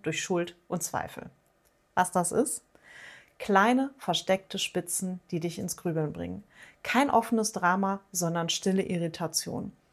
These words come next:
Du fragst dich, ob du wirklich überreagierst und zack, ist das schlechte Gewissen da. Wichtig, bei all diesen Punkten,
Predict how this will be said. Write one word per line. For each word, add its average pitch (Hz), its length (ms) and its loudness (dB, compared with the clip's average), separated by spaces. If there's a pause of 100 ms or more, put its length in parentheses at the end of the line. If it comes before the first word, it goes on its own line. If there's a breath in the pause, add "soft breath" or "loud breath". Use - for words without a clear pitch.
(280)
Du 285 120 4
fragst 254 440 2
dich, 208 360 -2
ob - 180 2
du 170 160 2
wirklich 240 320 4
überreagierst 165 920 2
und 175 220 2
zack, - 340 4 (160)
ist 156 260 -4
das 156 160 -4
schlechte - 380 -8
Gewissen 143 480 -4
da. - 220 -10 (1500 loud breath)
Wichtig, 180 720 2 (140)
bei 175 100 0
all 214 240 8
diesen 214 260 2
Punkten, 175 560 -6